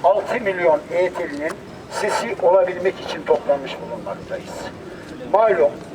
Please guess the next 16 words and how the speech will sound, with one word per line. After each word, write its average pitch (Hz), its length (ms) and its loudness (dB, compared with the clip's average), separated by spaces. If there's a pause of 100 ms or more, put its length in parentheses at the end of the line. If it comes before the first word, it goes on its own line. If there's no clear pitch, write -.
bu 220 200 4 (140)
iktidar 175 520 2
döneminde 147 640 0 (680)
nefes - 320 2
alan 160 240 6 (320)
her 240 320 4
canlının 165 560 2 (480)
mağdur 196 360 4
edildiği 151 500 -6 (120)
gibi 135 220 -2 (640)
mağdur 208 320 6
edilen 202 340 4 (100)
kesimlerin 185 580 2
başında 170 580 2 (400)
emekliler 190 540 2
gelmektedir. - 800 -4